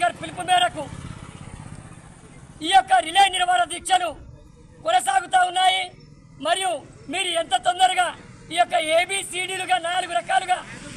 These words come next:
విభజించి వర్గీకరణ చేస్తేనే మేము ఎంఆర్పీఎస్ నుంచి మందాకి సమాజ్ గారి పిలుపు మేరకు మేము కొనసాగుతామని చెప్పేసి మేము ఈ సందర్భంగా హెచ్చరిస్తా ఉన్నాము. మీరు ఏదైతే ఈ యొక్క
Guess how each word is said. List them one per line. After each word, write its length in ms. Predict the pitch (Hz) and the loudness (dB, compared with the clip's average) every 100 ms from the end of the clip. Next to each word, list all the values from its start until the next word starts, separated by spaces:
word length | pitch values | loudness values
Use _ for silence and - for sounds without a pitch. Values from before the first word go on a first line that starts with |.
| - | -10
విభజించి 540 | 311 370 359 349 - 339 247 - - - - | 4 4 4 0 -4 -6 -6 -12 -12 -12 -4
వర్గీకరణ 440 | 302 370 - 359 359 339 | -2 -2 0 0 0 2
చేస్తేనే 460 | 359 381 381 392 349 - - - 269 | 0 2 2 4 2 -4 -18 -14 2
మేము 240 | 349 359 320 226 - - - - - - - - - 269 | 2 2 -2 -6 -14 -20 -20 -20 -16 -16 -16 -20 -10 -4
ఎంఆర్పీఎస్ 560 | 339 381 370 381 381 349 | 0 2 2 4 4 4
నుంచి 240 | 349 359 349 262 - - - - - 254 | -6 -2 -4 -4 -10 -20 -20 -20 -10 -6
మందాకి 340 | 330 381 349 - | 2 2 4 -2
సమాజ్ 320 | 349 349 359 359 | 0 0 0 0
గారి 140 | 349 | -2
పిలుపు 240 | 339 330 370 | -6 -10 0
మేరకు 340 | 359 349 349 339 285 - - _ 269 | 2 2 0 -4 -6 -12 -20 _ 0
మేము 220 | 339 359 320 277 - _ 311 | 2 2 -2 -8 -18 _ 0
కొనసాగుతామని 760 | 370 359 381 339 359 349 330 | 0 2 -2 0 0 0 0
చెప్పేసి 440 | 339 339 339 330 330 262 - _ _ 285 | 0 2 -2 -2 -8 -8 -16 _ _ -4
మేము 160 | 330 339 | -2 -2
ఈ 20 | 320 | -4
సందర్భంగా 500 | 311 339 330 320 320 | 0 0 0 0 -2
హెచ్చరిస్తా 420 | 294 330 311 - 302 | -2 -2 -2 -4 -4
ఉన్నాము. 300 | 294 285 269 262 _ _ _ _ _ - | -4 -6 -6 -14 _ _ _ _ _ -6
మీరు 200 | 359 392 349 349 | -4 -2 4 4
ఏదైతే 400 | 349 349 349 349 294 - - - 311 | 6 2 4 2 2 -10 -20 -10 2
ఈ 20 | |
యొక్క 220 | 339 339 | 2 2